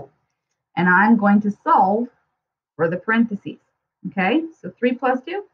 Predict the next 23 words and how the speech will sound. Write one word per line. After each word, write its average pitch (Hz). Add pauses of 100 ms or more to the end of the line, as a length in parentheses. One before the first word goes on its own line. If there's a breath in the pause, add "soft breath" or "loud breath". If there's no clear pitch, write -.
(360)
five. - (1300)
Okay? 208 (1200)
So 214
now 294 (120)
parentheses 214
are 202
done. 175 (400)
I -
don't 247
have 233
any 247
exponents. 208
I 190 (180)
do 233
have 208 (180)
multiplication. - (260)
So 196
I'm 196
gonna 165
rewrite 190
my 185 (120)
forty 190
minus, 202